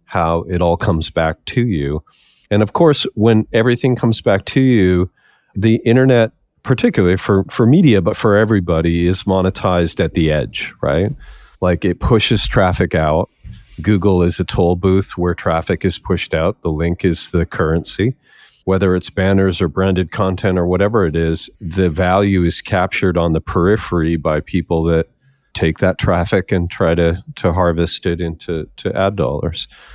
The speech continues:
So not only, you know, when the model changes, how we think about the advertising needs to change a lot. And, and so I started seeing that. I thought I would write a bit about, uh, about it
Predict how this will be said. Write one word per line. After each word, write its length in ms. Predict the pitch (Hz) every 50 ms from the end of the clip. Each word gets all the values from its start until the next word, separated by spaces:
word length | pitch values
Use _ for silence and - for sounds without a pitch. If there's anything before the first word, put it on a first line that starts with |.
| - - _
So 440 | - - - 127 117 110 110 113 - - - - _ _ -
not 300 | 120 113 123 139 202 214
only, 580 | 151 123 117 113 107 101 101 92 92 98 101 -
you 160 | 123 107 107
know, 100 | 104 98
when 200 | 92 98 104 104
the 80 | 101 98
model 360 | 101 107 107 117 127 127 117
changes, 540 | - - 117 98 92 92 85 87 78 - -
how 140 | - 113 104
we 140 | 107 101
think 300 | 92 - - 101 95 -
about 280 | 101 92 90 87 82 -
the 140 | 82 80 78
advertising 720 | 78 71 76 78 76 - - 80 76 71 - 80 78 76 73
needs 320 | 73 73 71 - - -
to 140 | - - -
change 600 | - - - 87 80 78 78 73 71 - - - - - _ _ - - _ - -
a 80 | 76
lot. 460 | 78 82 82 85 85 82 82 78 67
And, 220 | 101 87 85 82 80 _ -
and 220 | 87 82 82 85
so 380 | - - 92 87 87 87 87 - -
I 80 | 92
started 380 | 92 - - - 110 110 107 -
seeing 300 | - - 95 87 87 87
that. 180 | 87 87 87
I 100 | 87 85
thought 220 | 85 - 92 87 85
I 60 | 85
would 240 | 82 82 80 78 76
write 200 | 87 87 92 92
a 60 | 85
bit 160 | 80 82 78
about, 400 | 78 73 87 87 85 80 85 - - -
uh, 160 | 98 87 80 76 87
about 380 | 85 82 98 95 98 98 95
it 200 | 87 82 82 -